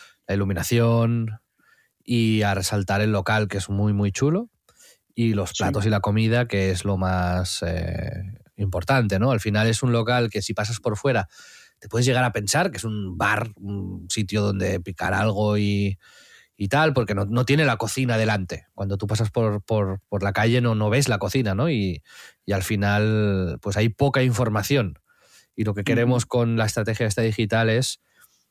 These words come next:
Speaker 1: llevar la cocina un poco a la cara de la gente, ¿no? Sacarla, aunque sea de manera digital, un poco para afuera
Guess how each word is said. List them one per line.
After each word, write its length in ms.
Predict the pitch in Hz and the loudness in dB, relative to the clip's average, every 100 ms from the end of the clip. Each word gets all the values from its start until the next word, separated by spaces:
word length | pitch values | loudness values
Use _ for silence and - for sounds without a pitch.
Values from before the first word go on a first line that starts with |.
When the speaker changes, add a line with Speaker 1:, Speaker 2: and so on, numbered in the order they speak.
| _ _ _ | _ _ _
Speaker 1:
llevar 300 | 110 107 110 | 0 2 2
la 120 | 120 | 2
cocina 320 | 120 113 120 | 2 2 2
un 120 | 123 | 2
poco 340 | 113 107 139 127 | 0 0 2 2
a 40 | |
la 140 | 104 90 | 2 0
cara 220 | 104 107 | 0 0
de 80 | 104 | 0
la 80 | 95 | 0
gente, 320 | 104 87 120 | -2 -4 -4
¿no? 160 | 120 160 | -4 -4
Sacarla, 840 | - 92 107 104 110 104 98 95 - | -4 -2 0 2 2 2 0 -4 -8
aunque 200 | - 98 | -8 -4
sea 160 | 98 107 | 0 2
de 100 | 104 | 2
manera 280 | 101 101 104 | 2 0 0
digital, 640 | 104 - 101 107 117 143 | 0 -2 0 2 2 0
un 120 | 127 | 0
poco 200 | 110 104 | -2 -2
para 160 | 107 104 | 0 0
afuera 400 | 98 123 127 - | 2 0 0 -4